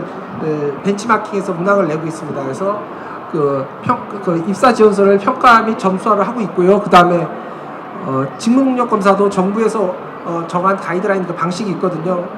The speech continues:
열 개 항목에 대해서 평가라고 해서 저희가 그거에 따라서 평가를 하고 있습니다. 그리고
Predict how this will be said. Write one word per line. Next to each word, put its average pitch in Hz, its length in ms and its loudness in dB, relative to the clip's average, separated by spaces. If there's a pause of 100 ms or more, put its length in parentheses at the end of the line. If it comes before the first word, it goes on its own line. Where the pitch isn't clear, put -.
(140)
열 196 200 4
개 233 100 -2
항목에 214 380 2
대해서 190 360 0 (100)
평가라고 208 500 2
해서 190 300 -2 (220)
저희가 190 320 2
그거에 196 260 4
따라서 180 260 0
평가를 220 300 0
하고 202 140 0
있습니다. 147 360 -6
그리고 151 280 -2